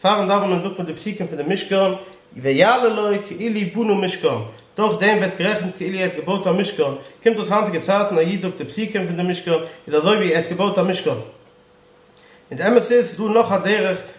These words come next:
זאל א איד קען זאלכע זיין, צו דער בוין דעם משכן, היינטיגע צייטן, ווערט שטארק הרומגערעדט, אין דער בלז תורה, אין דער בלז רבה, אין פרשת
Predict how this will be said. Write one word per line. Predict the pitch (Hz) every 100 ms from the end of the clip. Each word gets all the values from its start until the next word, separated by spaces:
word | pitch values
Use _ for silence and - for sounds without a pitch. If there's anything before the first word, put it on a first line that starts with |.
| -
זאל | 156 190
א |
איד | 170 196 196
קען | 165
זאלכע | 170 208 185
זיין, | 180 170 160 - - -
צו | - 139
דער | 143 135 131 - - -
בוין | 185 202
דעם | 170
משכן, | 202 - 175 170
היינטיגע | 190 160
צייטן, | 151 175 185 185 160 160 - - - -
ווערט | 160
שטארק | - 208 208
הרומגערעדט, | 175 214 190 185 170 - - - _ -
אין | 139
דער |
בלז | 156 208 180 190
תורה, | 202 196 - - - - _ _ -
אין | 139
דער |
בלז | 175 202
רבה, | 175 196 185
אין | 175 - 139
פרשת | 180 196